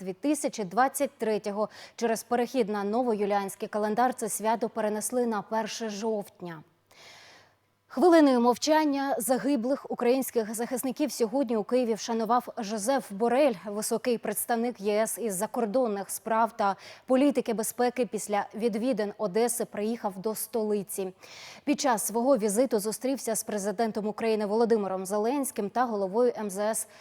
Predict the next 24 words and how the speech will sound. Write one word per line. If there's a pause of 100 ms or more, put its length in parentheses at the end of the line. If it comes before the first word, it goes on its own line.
(140)
Дмитром
Кулебою. (600)
«Висловлюю
підтримку
тим,
хто (100)
нині
захищає
Україну
від
безпідставної
агресії
Росії (220)
та
бореться
за
наші
спільні
цінності»,
зазначив
політик
у
своєму
твіттері.